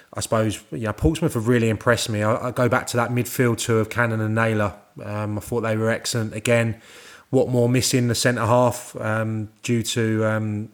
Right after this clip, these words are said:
illness. Uh, Nicolaisen coming in to, to partner Raggett, and I thought those two were absolutely brilliant defensively. So loads to like about Portsmouth, and a surprise to read that that's the first time they've been in the top two for twenty-two months, which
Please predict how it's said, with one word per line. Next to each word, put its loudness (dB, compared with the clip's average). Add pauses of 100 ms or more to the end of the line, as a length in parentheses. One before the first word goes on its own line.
(140)
illness. 0 (680)
Uh, -2
Nicolaisen 2
coming 0
in 0
to, 0
to -10
partner 0
Raggett, 2
and -2
I 0
thought -2
those -2
two -2
were 0 (440)
absolutely 0
brilliant 0
defensively. -2
So 0 (340)
loads 6
to 4
like 4
about 0
Portsmouth, 0
and -2
a -8
surprise 2
to -2
read 0
that 0
that's -6
the -12
first 2
time 0
they've -2
been -4
in -4
the -4
top -6
two -4
for -10
twenty-two -6
months, -6
which -8